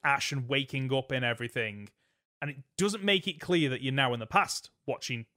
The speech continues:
Pichu and its story and what happens. And what I wanna know is what happened to Pichu to go from being so adorable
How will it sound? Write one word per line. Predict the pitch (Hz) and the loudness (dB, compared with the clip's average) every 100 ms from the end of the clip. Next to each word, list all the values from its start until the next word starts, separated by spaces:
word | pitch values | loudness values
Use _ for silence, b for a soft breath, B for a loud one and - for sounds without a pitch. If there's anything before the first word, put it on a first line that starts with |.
| - | -2
Pichu | 139 - 117 107 | -2 -2 -6 -8
and | 123 | -8
its | 117 - - - _ - | -8 -8 -10 -12 _ -10
story | - 208 220 139 117 | -2 0 2 0 -4
and | 113 113 110 127 | -8 -10 -12 -12
what | 123 131 | -8 -2
happens. | 160 208 143 120 113 | 2 2 0 -6 -6
And | 127 127 113 _ _ _ _ _ _ _ _ _ | -4 -4 -8 _ _ _ _ _ _ _ _ _
what | 139 185 196 | 0 2 4
I | 247 | 4
wanna | 302 226 | 6 4
know | 156 127 | 2 2
is | 120 | 0
what | 127 196 | 0 0
happened | 170 208 208 180 - | 2 0 0 -2 0
to | 170 - _ _ - | 0 -2 _ _ -4
Pichu | - - - 117 - | -4 -4 -4 -6 -6
to | 143 | -2
go | 160 | 0
from | 147 156 | 0 -2
being | 160 151 | -2 -2
so | - 226 226 | 2 2 4
adorable | 220 233 208 131 123 202 | 4 4 4 4 0 -2